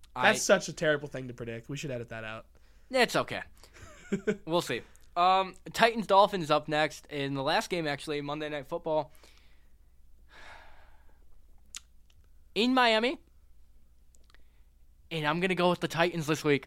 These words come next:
Speaker 1: <sighs> I
Speaker 2: That's a
Speaker 1: don't
Speaker 2: cra-,
Speaker 1: know,
Speaker 2: it's a
Speaker 1: dude.
Speaker 2: crazy take. I
Speaker 1: I
Speaker 2: just think
Speaker 1: don't
Speaker 2: that
Speaker 1: know.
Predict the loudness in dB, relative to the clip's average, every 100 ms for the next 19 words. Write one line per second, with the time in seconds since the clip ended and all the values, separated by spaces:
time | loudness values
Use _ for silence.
0 | -8 -16 -10 -8 -6 6 8 8 6 2
1 | -2 -2 -2 0 -2 -2 2 2 2 -2
2 | 0 0 2 2 0 -2 -4 -4 -8 -10
3 | -12